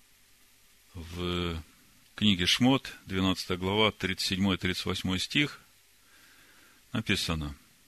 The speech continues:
"И отправились сыны Израилевы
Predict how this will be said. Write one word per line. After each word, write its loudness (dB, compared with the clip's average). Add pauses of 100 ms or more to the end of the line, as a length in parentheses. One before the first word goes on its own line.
(1600)
"И -2
отправились 8
сыны 2
Израилевы 4